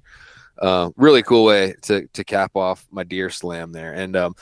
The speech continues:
blacktail are amazing. They're beautiful. The country they live in, I was out in Oregon, beautiful. I mean, uh, one of the most enjoyable hunts I've done in a long time.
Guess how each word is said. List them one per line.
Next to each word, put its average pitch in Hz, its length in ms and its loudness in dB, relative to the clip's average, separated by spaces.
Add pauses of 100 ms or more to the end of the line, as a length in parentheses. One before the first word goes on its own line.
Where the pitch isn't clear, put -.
(140)
blacktail 127 480 2
are 98 160 2
amazing. 90 600 -6
They're 87 140 -4
beautiful. 98 540 -6
The 85 200 -10
country 107 400 -6
they 107 120 4
live 98 240 0
in, 104 220 -2
I 92 60 -4
was 95 100 -2
out 92 80 2
in 90 120 -8
Oregon, 101 520 -6 (260)
beautiful. 87 520 -4
I 92 60 -6
mean, 92 360 -6
uh, 82 320 -2 (400)
one 123 240 2
of 147 80 6
the 131 40 4
most 117 220 4
enjoyable 98 480 0
hunts 92 220 -6
I've 82 80 -6
done 85 140 -8
in 85 60 -14
a 82 80 -10
long 80 220 -12
time. 76 280 -16